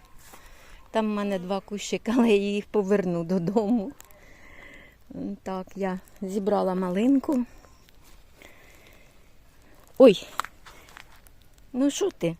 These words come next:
моргушка, злякала мене. Так. Злякала мене моргушка, думаю, що воно лізе?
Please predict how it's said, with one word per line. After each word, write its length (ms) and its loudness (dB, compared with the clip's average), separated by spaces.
моргушка, 580 -2
злякала 540 -2
мене. 240 -10
Так. 300 -12
Злякала 540 2
мене 280 4
моргушка, 520 2
думаю, 280 4
що 140 4
воно 240 10
лізе? 460 0